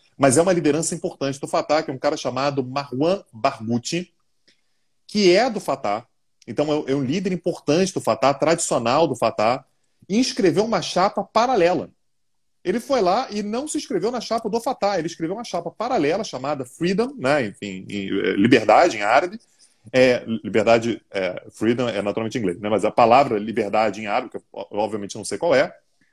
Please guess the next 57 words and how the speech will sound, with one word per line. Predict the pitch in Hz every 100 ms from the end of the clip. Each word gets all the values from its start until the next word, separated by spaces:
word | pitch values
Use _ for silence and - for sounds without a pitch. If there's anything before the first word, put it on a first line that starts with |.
| _ _ _
pra, | - 240
pra | - - 202
dividir | 185 254 170 269
os | 226
votos | 214 233
do | 247
Fatah. | 285 175 165 - _ _ _ -
Então, | 208
quando | 294
a |
gente | 285
fala | 262
assim, | -
é, | 160
porra, | - 117 131
agora | 139 170 226
vai | 269
entrar | 220 - 147
numa | 240 285
fase | - 143 180
de | 208 294
uma | 330
estabilizaçãozinha | 294 151 127 117 110 - 110 95 92 127 90
aí, | 113 185 175 143 - _ -
né? | 127 151
Um | 127
Fatah | 131 113 135 127
vai | 113
disputar, | - - 98 147 196 220 208
o | 156
Hamas | 120 127 127
vai | 131
disputar, | - 240 262
a | 311
gente | 349
vai | 320
ver | 240
quem | 302
é | 285
que |
vai | 302
levar. | 320 147 135 - _ _ _ _ _ _
O | 190
Fatah, | 185 233 - 220
ele | 220
acaba | 208 208
se | 226
dividindo. | 208 247 160 165 202 123
E | 170 190 -
aí | 156 190
tem, | 233 208
tem | 185
mais | 175 202 254
um | 247
elemento, | 226 165 180
Daniel. | 127 110 98 101
Ele | 165 240